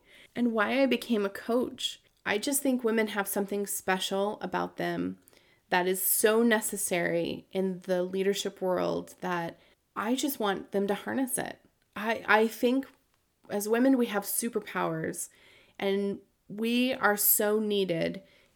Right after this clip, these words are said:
in, in leadership. No doubt about it. So I hope you enjoyed this. This <laughs> was,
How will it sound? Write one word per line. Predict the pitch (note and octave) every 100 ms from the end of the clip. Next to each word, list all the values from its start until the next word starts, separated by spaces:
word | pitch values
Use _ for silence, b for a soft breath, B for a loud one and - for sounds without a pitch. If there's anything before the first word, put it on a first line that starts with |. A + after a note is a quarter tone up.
| b
in, | G3+ F#3+ F#3 F#3 F#3+ G3 - _ _ _
in | G#3 G#3+ G#3 - _ G#3
leadership. | G#3+ D4 F4+ - F3 - - - _ _ -
No | A3+ D4
doubt | B3 G#3 -
about | F#3+ F3 F3+ G3
it. | - - _ b b b b b
So | - A#3+ A#3
I | B3
hope | - C#4+
you | D#4+ D#4
enjoyed | C4+ B3 G#3+ G3
this. | G3+ G3+ G3
This | B3 C4+ D#4+
<laughs> |
was, | - - D#4+ -